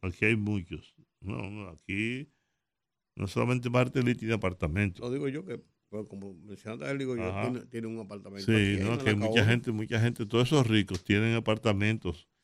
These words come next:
Speaker 1: y tienen fincas y tienen villas aquí en la República Dominicana.
Speaker 2: Así es.
Speaker 1: Y se manejan, manejan sus negocios, eh, en línea o por teléfono. No van a Haití, no tienen por qué irse, aquí viven, aquí viven
Speaker 2: Viven bien.
Speaker 1: en un paraíso.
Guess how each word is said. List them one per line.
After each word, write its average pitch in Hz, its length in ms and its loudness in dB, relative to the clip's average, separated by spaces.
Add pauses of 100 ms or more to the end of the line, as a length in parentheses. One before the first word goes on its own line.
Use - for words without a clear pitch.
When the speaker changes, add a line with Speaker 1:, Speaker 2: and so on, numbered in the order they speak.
(220)
Speaker 1:
y 95 80 0
tienen 104 300 4
fincas 104 540 2
y - 40 -20
tienen 101 300 0
villas 104 560 4
aquí - 180 -6
en 98 60 0
la 98 100 -2
República 92 420 -6
Dominicana. 92 640 -4 (100)
Speaker 2:
Así - 300 -12
es. - 340 -10
Speaker 1:
Y 98 80 0
se - 200 2
manejan, 110 500 2
manejan 101 300 2
sus 107 200 4
negocios, 104 680 6 (960)
eh, 85 240 -4 (260)
en 87 180 -2
línea 107 380 6
o 87 100 -2
por 87 180 6
teléfono. 95 600 2 (560)
No 104 200 6
van 123 160 8
a 123 40 6
Haití, 98 460 6 (120)
no 85 120 -4
tienen 113 240 4
por 120 140 -2
qué 117 100 8
irse, 123 140 6
aquí 117 180 4
viven, 113 260 6
aquí 98 200 -2
viven 107 520 2
Speaker 2:
Viven 92 220 -20
bien. - 100 -20
Speaker 1:
en 104 120 4
un 107 80 4
paraíso. 104 580 4